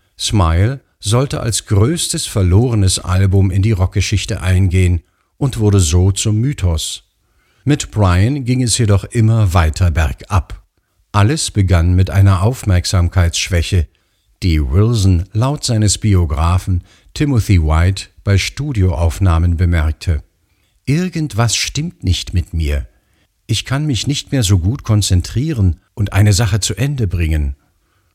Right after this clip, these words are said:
Schon früher hatte Brian Wilson zu Depressionen geneigt und sich im sozialen Umgang unsicher gefühlt. Innerhalb kurzer Zeit verschlechterte sich sein Zustand zusehend. Immer mehr Halluzinationen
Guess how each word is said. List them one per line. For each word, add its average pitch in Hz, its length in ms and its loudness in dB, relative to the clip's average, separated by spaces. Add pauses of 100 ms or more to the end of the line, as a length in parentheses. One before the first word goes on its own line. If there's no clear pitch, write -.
(100)
Schon 151 300 0
früher 156 560 -2
hatte 113 240 -2
Brian 90 480 2
Wilson 95 420 2
zu 107 160 -2
Depressionen 104 800 0
geneigt 90 560 2 (280)
und 127 200 0
sich 123 220 -4
im 120 160 0
sozialen 107 640 0
Umgang 101 560 2
unsicher 95 640 2
gefühlt. 82 640 0 (560)
Innerhalb 123 460 0
kurzer 139 420 -4
Zeit 98 400 -2
verschlechterte 104 840 -4
sich 101 220 0
sein 87 200 0
Zustand 101 600 -4
zusehend. 90 800 -2 (840)
Immer 120 300 4
mehr 95 320 4
Halluzinationen 92 1200 2